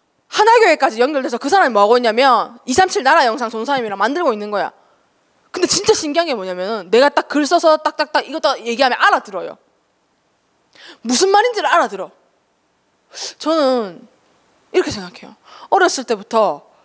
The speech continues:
진짜 이 복음으로 다르게 세팅되어 있었다고 생각해. 내가 말하는 게 무슨 말인지 알아듣는다니까. 내 말을 알아들어서 똑똑한 게 아니라 하나님 나라의 일이 뭔지 아는 거야. 자기의 달란트가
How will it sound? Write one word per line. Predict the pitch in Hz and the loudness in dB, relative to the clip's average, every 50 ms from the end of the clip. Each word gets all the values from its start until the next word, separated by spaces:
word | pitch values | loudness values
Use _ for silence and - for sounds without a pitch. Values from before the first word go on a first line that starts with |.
| _ _ _ _ _ _ _ _ _ _ | _ _ _ _ _ _ _ _ _ _
진짜 | - - - 320 359 359 - - 269 | -10 -6 -2 -2 -2 0 0 0 0
이 | 254 | 0
복음으로 | - - - 240 247 330 311 277 247 220 214 | 0 0 -2 -2 0 -2 -2 -2 -2 -2 -2
다르게 | - - 226 233 339 349 349 | -4 -2 -2 0 0 2 0
세팅되어 | - 226 - - 175 175 180 180 180 175 175 | -2 -4 -6 -10 -12 -8 -2 0 0 0 0
있었다고 | 175 185 - - 151 156 | -2 -6 -10 -12 -14 -14
생각해. | - 170 165 180 - - 202 - _ _ _ - - _ | -16 -18 -18 -18 -18 -20 -20 -20 _ _ _ -20 -12 _
내가 | 220 240 294 349 359 330 | 2 4 4 6 4 4
말하는 | 277 247 247 269 320 339 311 | 4 4 4 4 2 0 -2
게 | 262 | -4
무슨 | 226 196 190 240 254 | -4 -6 -8 -6 -4
말인지 | 262 285 302 294 | -4 -2 -2 0
알아듣는다니까. | 349 370 370 240 226 233 254 254 220 190 175 - - 180 214 - _ _ _ _ _ _ _ - _ | 2 2 2 0 -2 -4 -6 -4 -6 -6 -6 -8 -10 -10 -10 -12 _ _ _ _ _ _ _ -6 _
내 | 214 302 370 | 2 2 2
말을 | 339 311 277 285 311 294 | 4 4 4 4 4 4
알아들어서 | 277 370 403 359 302 285 277 262 - | 4 4 4 2 2 -2 -6 -8 -8
똑똑한 | - 269 - 320 - - 339 330 | -10 -10 -8 -8 -6 -6 -4 -4
게 | 277 226 | -4 -4
아니라 | 196 185 196 214 208 180 - - - - - - | -4 -2 0 2 2 2 0 -4 -12 -20 -18 -10
하나님 | - - 453 523 539 539 453 403 349 294 | -2 0 2 4 4 2 2 0 0 2
나라의 | 277 302 359 392 349 302 247 240 | 4 4 4 4 2 2 -2 -4
일이 | 254 277 262 | -6 -6 -6
뭔지 | 233 220 214 - 302 | -6 -8 -4 0 0
아는 | 269 247 277 294 254 | 0 0 0 -2 -6
거야. | 196 156 139 - _ _ _ _ _ _ _ _ _ _ _ _ _ _ _ _ _ _ _ _ _ _ _ _ _ _ _ _ _ _ _ _ _ _ _ _ _ _ _ _ _ _ _ _ - - _ | -8 -10 -10 -14 _ _ _ _ _ _ _ _ _ _ _ _ _ _ _ _ _ _ _ _ _ _ _ _ _ _ _ _ _ _ _ _ _ _ _ _ _ _ _ _ _ _ _ _ -20 -20 _
자기의 | - - 277 311 311 392 392 - | -2 0 0 2 2 2 0 0
달란트가 | - 262 226 294 381 453 - 339 - 262 262 226 175 - - - | 0 0 2 2 2 2 -2 -2 0 2 4 4 2 0 -4 -10